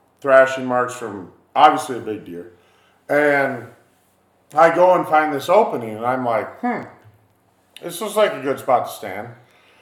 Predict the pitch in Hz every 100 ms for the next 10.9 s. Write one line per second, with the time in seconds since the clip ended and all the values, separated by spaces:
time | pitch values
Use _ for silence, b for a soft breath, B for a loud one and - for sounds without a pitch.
0 | b b - - 185 175 160 - - -
1 | _ - - 226 208 160 156 160 156 143
2 | 147 - 156 - 139 127 127 - 127 117
3 | 120 123 117 120 113 110 107 - 143 127
4 | 135 - 117 135 117 117 147 139 - 131
5 | 123 117 107 110 113 110 110 107 104 101
6 | 98 - 120 123 120 - 127 123 120 -
7 | b b b b _ 110 110 101 98 95
8 | 135 160 160 139 135 131 135 127 123 120
9 | - - 160 160 147 139 139 135 131 127
10 | 127 123 113 120 117 113 113 113 -